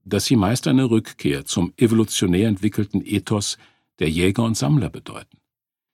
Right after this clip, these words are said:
Wir können zwar in deren Welt nicht zurück, das ist unmöglich und für viele auch gar nicht erstrebenswert, dennoch spricht nichts dagegen, uns an jenen ihrer Prinzipien zu orientieren, die in die moderne Welt passen und den heutigen moralischen Standards entsprechen,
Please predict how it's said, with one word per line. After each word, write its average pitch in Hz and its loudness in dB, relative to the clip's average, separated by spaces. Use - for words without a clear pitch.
Wir 95 0
können 175 4
zwar 107 0
in 123 6
deren 117 4
Welt 110 2
nicht 95 0
zurück, 113 2
das 110 -4
ist 107 -6
unmöglich 98 -2
und 87 -4
für 98 2
viele 80 0
auch - -16
gar 78 -6
nicht 76 -8
erstrebenswert, 101 -2
dennoch 113 4
spricht - 0
nichts 98 2
dagegen, 120 4
uns 120 2
an 101 2
jenen 131 6
ihrer 120 2
Prinzipien 110 2
zu - -2
orientieren, 110 2
die 113 2
in 117 6
die 98 2
moderne 101 4
Welt 101 2
passen - -2
und 113 -2
den 101 0
heutigen 107 0
moralischen 104 2
Standards 143 0
entsprechen, - -6